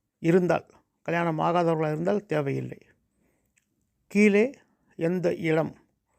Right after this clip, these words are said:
என்ன ஊர் என்பதை, பரங்கிப்பேட்டை என்றால் பரங்கிப்பேட்டை என்று கொடுத்து நம்முடைய ஃபோட்டோவை அப்லோட் பண்ண வேண்டும். அதற்கு பிறகு பிரிவியூ என்று காட்டும், அதில் கடைசியில் ஒரு பாக்ஸு, ஒரு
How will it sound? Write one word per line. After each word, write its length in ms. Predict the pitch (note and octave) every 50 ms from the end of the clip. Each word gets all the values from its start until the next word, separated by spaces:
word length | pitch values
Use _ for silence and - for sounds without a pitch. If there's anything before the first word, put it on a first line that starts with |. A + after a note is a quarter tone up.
| _ _ _ _
என்ன 300 | - D#3+ E3 F#3 F3+ D#3+
ஊர் 300 | D3+ D#3 F3+ F#3 E3+ - - - _ _
என்பதை, 420 | - D3+ D3+ D3+ D3 D3 C#3 - C#3+ -
பரங்கிப்பேட்டை 400 | D3 E3 E3 D#3 D3 D3 D3 C#3+
என்றால் 260 | C#3 C#3+ D#3+ D#3+ - -
பரங்கிப்பேட்டை 320 | D3 D3 D3+ D3 - -
என்று 180 | C#3+ C#3+ C#3 C3+
கொடுத்து 480 | C#3 C#3+ C#3+ - - G#3+ C4 - - _ _ _ _ _ _ _
நம்முடைய 380 | - D3 D3 D3 C#3+ D3 C#3+ C3+ - -
ஃபோட்டோவை 520 | E3 F3 F3 - - E3 E3+ F#3+ A#3 - - _ _ _ _ -
அப்லோட் 320 | D3+ C#3+ - - E3+ D#3
பண்ண 280 | C#3+ - C3 C3 C3 C3
வேண்டும். 300 | B2+ C3 B2 A#2 - - _ _ _ _ _ _ _ _ _ _ _ _ _ _ _ _
அதற்கு 440 | - D3 D#3 D#3+ D#3+ C#3+ - E3
பிறகு 460 | C#3 - F3 F3 F3+ F3+ F3 D3 - - _ _ _ _ _ -
பிரிவியூ 440 | F#3 G3 G#3 G3 G3 G3+ G3+ G3 F#3
என்று 260 | E3 D#3+ D#3+ C#3+ C#3+
காட்டும், 540 | - - D3 D3 D3 - - G#3 A#3+ B3+ - _ _ _
அதில் 420 | - - D3 D3 F#3 A3+ C4 - _ _ _ _ _ _ _ _ _ _ _ _
கடைசியில் 680 | - D3+ D#3 F3+ F3 - - F3+ F3+ F3 D#3+ D3+ - -
ஒரு 420 | F#3+ D3+ D3+ D3 D3 C#3 C3+ - - -
பாக்ஸு, 440 | D3 D3+ D3+ D3 - - - C#3+ - -
ஒரு 260 | - D#3+ D3 D#3 D3